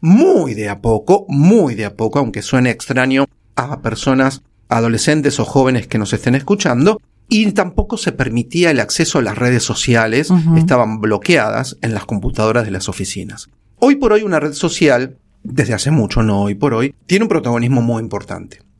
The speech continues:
Speaker 1: Va fluctuando, en realidad, la utilización de cada una de ellas, ¿no? Y también dependiendo de la utilización en cada país. Vos me decís, ¿cómo sería la utilización de una red social desde un establecimiento educativo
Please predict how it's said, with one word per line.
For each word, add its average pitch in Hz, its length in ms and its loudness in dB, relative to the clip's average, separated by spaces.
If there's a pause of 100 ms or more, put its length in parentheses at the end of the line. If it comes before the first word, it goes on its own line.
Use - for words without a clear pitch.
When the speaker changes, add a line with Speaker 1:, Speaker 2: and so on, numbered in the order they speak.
Speaker 1:
Va 294 180 0
fluctuando, 123 840 -2
en 127 100 2
realidad, 127 600 2 (340)
la 135 140 2
utilización 127 460 -2
de 151 120 0
cada 147 300 0
una 139 220 0
de 110 200 -2
ellas, 92 280 -10
¿no? 151 220 2 (240)
Y 147 120 -2
también 175 320 0
dependiendo 131 440 0
de 131 60 2
la 117 60 2
utilización 107 500 -2
en 120 120 0
cada 107 280 0
país. - 460 -6 (280)
Vos 156 320 0
me 196 160 0
decís, 147 540 0 (240)
¿cómo 240 260 2
sería 190 460 2
la 160 100 2
utilización 135 560 -2
de 170 60 0
una 139 140 2
red 147 140 -2
social 127 480 -2
desde 117 180 -2
un 151 100 2
establecimiento 135 720 0
educativo 120 760 0